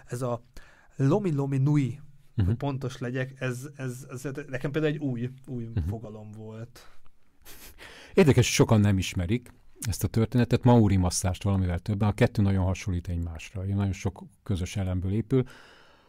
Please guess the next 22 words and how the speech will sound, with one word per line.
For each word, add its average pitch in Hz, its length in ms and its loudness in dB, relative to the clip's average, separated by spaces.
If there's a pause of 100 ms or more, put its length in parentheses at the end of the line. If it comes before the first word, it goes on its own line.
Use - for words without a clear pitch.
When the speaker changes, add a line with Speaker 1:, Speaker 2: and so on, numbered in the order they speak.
(180)
Speaker 2:
Bár 107 240 4
a 113 40 8
maori 113 300 8
azt 101 260 4
mondják, 95 280 4
hogy 95 140 2
az 95 80 4
ilyen 101 200 4
férfias 104 880 2
történet, 135 640 -2
a 117 240 2
lomi 110 260 4
pedig 98 280 0
olyan 98 140 4
nőies. 87 800 -2 (220)
Sokkal - 380 -2
intuitívabb, 95 880 0 (140)
ö, 90 140 -4 (360)
közvetlenebb, 90 720 -2 (360)
ö, 135 40 -8 (280)
szabadabb, 87 640 -4 (640)
táncosabb 90 640 -6